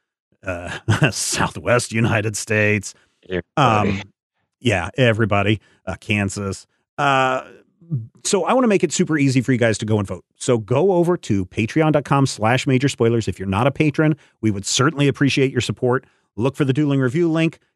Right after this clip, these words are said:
Speaker 1: Click on the link for the comics coming out next week. That would be March second, twenty twenty-two. Then just use the comment section and cast your vote. And whoever, uh, whichever title has the most votes come Sunday morning when I tabulate everything,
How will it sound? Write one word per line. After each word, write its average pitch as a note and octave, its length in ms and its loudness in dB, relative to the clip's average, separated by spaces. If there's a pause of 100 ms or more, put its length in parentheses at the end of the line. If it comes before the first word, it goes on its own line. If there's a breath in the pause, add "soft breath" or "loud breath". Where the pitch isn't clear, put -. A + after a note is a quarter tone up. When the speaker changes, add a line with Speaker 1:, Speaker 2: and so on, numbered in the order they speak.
Speaker 1:
Click E3 260 -2
on C#3+ 160 2
the B2 80 2
link B2 240 2
for A#2 300 0
the G2+ 160 -6
comics A#2+ 420 -2
coming A#2+ 240 0
out A2 180 -4
next G#2+ 280 -6
week. C#3+ 240 0
That F#2+ 160 -4
would G#2 100 -2
be F2 140 -12
March F#2 400 -4
second, - 420 -2
twenty G2 240 -2
twenty-two. D#3+ 600 -2 (280 soft breath)
Then A3 140 2
just A3+ 160 -2
use A#3 160 2
the - 80 2
comment F#3 320 2
section E3+ 400 0
and C#3 340 2
cast C3+ 360 0
your C3 80 2
vote. A#2+ 340 0 (340)
And B2 260 0
whoever, B2+ 580 0
uh, A2+ 220 2
whichever A#2 340 -2
title A2+ 320 -4
has B2 260 -4
the A2 100 -4
most A#2+ 340 2
votes B2 380 0 (300 soft breath)
come A#2+ 220 -2
Sunday C#3 340 0
morning D3 340 0
when A#2 140 -2
I F2+ 80 -10
tabulate C#3 500 0
everything, B2+ 480 -2